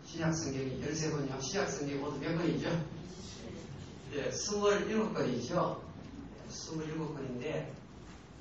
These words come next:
누가 제일 많은 책을 썼어요?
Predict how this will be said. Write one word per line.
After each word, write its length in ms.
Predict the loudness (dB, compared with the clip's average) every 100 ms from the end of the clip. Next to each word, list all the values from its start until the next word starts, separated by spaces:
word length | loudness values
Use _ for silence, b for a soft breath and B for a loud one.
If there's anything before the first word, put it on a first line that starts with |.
| -16 -16 -16 -16 -16 -14 -10
누가 280 | -2 2 2
제일 400 | 2 2 4 4
많은 440 | 4 6 6 4
책을 500 | 2 0 0 0 -2
썼어요? 600 | -4 -4 0 2 2 0